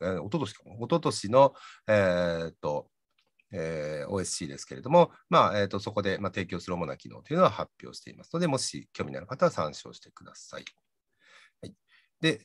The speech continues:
えー、プローンの最新バージョンですね。まあ、えーと、着々と、まあ、プローンは、えーと、二ぐらいから国内でだんだん使われるようになってきていて、えーと、二、三、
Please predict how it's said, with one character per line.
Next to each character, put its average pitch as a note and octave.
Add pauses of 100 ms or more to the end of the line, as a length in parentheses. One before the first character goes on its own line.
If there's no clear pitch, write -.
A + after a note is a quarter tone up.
(160)
え A#2+
ー、 A2
プ A2
ロ A3
ー -
ン -
の A#2+
最 E3+
新 G#3
バ G#3
ー -
ジ -
ョ -
ン D2+
で C#2+
す -
ね。 G2+
ま D3
あ、 -
え B2+
ー B2
と、 B2
着 C#3
々 F3
と、 F3+
ま D#3+
あ、 A#2
プ A#2
ロ B2
ー -
ン G#2
は、 E2+
え F2
ー F2
と、 F#2+
二 G#2+
ぐ E3+
ら G3+
い D#3+
か A#2+
ら F#2
国 -
内 G2
で E2+
だ F#2
ん -
だ G2
ん G2
使 -
わ G2+
れ G#2
る G2+
よ F2+
う -
に E2
な D#2
っ -
て -
き -
て B1+
い C#2
て、 C3+ (260)
え F#2+
ー -
と、 F#2
二、 G#2
三、 F#2+